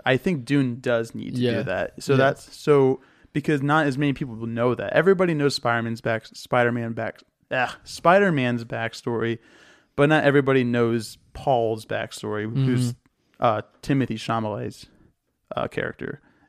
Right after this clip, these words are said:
Speaker 1: And I don't know. It was great, though.
Speaker 2: I thought the acting was really good in this movie, though,
Speaker 1: The acting was
Speaker 2: for sure.
Speaker 1: terrific.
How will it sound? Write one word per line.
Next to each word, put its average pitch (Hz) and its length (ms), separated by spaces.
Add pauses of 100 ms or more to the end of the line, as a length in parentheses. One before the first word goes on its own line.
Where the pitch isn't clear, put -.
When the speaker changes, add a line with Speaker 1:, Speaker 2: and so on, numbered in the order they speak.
(120)
Speaker 1:
And 120 420 (1120)
I 139 100
don't 156 120
know. 113 200 (120)
It 175 60
was 220 160
great, 156 320
though. - 100
Speaker 2:
I - 20
thought 220 120
the 180 140
acting 135 420
was 120 120
really 120 260
good 117 100
in 113 80
this 120 160
movie, 110 200
though, 110 100
Speaker 1:
The 143 80
acting 156 240
was 110 100
Speaker 2:
for - 60
sure. 120 120
Speaker 1:
terrific. 117 240